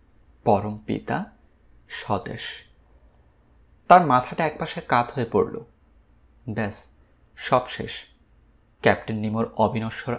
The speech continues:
আত্মা পরম পিতার সঙ্গে মিলিত হবার জন্য অনন্ত সুন্দরের উদ্দেশ্যে যাত্রা করল। ক্যাপ্টেন নিমোর নির্দেশ অনুযায়ী দ্বীপবাসীরা হীরার বাক্সটা নিয়ে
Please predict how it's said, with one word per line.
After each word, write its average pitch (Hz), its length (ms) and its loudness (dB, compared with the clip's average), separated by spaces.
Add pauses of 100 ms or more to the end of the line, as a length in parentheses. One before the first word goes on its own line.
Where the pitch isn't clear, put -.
আত্মা 147 440 -4 (440)
পরম 156 320 8
পিতার 151 360 -2
সঙ্গে 156 320 -8
মিলিত 120 340 -4
হবার 139 340 -4
জন্য 139 440 -8 (400)
অনন্ত 131 420 2
সুন্দরের 127 540 -6
উদ্দেশ্যে 120 600 -6
যাত্রা - 360 -4
করল। - 360 -8 (840)
ক্যাপ্টেন 180 340 6
নিমোর 170 300 2
নির্দেশ 135 440 0
অনুযায়ী 170 360 -2
দ্বীপবাসীরা 143 720 -2
হীরার 131 220 -2
বাক্সটা 113 500 -4
নিয়ে 120 300 -2